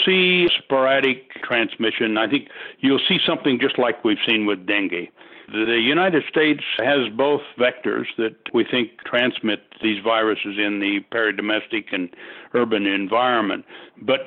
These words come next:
our demographic and societal conditions are very different. We don't have really dense populations in areas where we have large populations of mosquitoes. We live in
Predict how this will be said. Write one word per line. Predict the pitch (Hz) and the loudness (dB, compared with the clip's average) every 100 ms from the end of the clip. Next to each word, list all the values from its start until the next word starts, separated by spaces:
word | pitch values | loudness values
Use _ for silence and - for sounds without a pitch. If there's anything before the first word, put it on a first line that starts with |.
| - | -8
our | - 131 143 143 139 135 127 123 143 113 | -2 0 2 2 2 2 0 -2 -6 -2
demographic | 147 147 123 143 147 - 120 - - | 2 2 2 2 2 2 0 -2 -8
and | 110 107 104 104 | -4 -2 -4 -2
societal | 127 - 135 135 127 110 - | -2 0 2 2 2 0 0
conditions | 113 117 - 107 | 0 2 0 0
are | 101 | -2
very | 101 107 98 | 0 2 2
different. | 95 123 95 85 - | 0 -2 -2 -4 -4
We | 104 98 92 - - - _ | -2 0 -2 -6 -14 -14 _
don't | 135 165 | 0 0
have | 160 135 127 | 2 2 0
really | 110 117 110 | 2 2 2
dense | 104 113 110 - | 2 0 0 -2
populations | 113 101 110 107 110 - 110 98 104 | -2 0 0 2 2 0 -2 -2 -2
in | 104 | 0
areas | 101 110 110 107 | 2 2 2 2
where | 98 107 | 0 -2
we | 104 98 | 0 -2
have | 104 104 101 92 - - - | 0 0 0 -4 -16 -20 -4
large | 117 110 104 - | 0 2 0 0
populations | 117 107 113 107 101 104 95 | 0 0 0 0 0 -2 -4
of | 101 | -4
mosquitoes. | 92 - 120 104 98 | -4 0 0 0 -2
We | 98 110 | 0 2
live | 127 156 | 2 2
in | 143 131 110 | 2 2 0